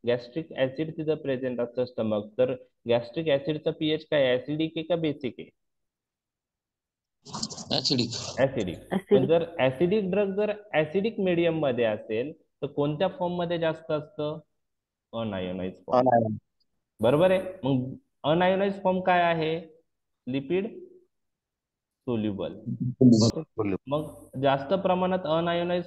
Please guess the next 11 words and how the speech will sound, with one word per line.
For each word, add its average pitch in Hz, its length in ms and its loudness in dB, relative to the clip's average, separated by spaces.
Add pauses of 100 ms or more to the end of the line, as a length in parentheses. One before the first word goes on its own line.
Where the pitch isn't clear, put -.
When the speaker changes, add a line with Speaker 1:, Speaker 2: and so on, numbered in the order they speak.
Speaker 1:
form 165 180 0
मध्ये 165 220 2
असेल, 160 340 0
तर 170 120 -2
त्याचं 160 300 -2
absorption 165 540 0
होईल 175 260 -2
का 175 80 2
passive 165 380 -2
डिफ्युजननी 160 500 -2
मग 160 300 -2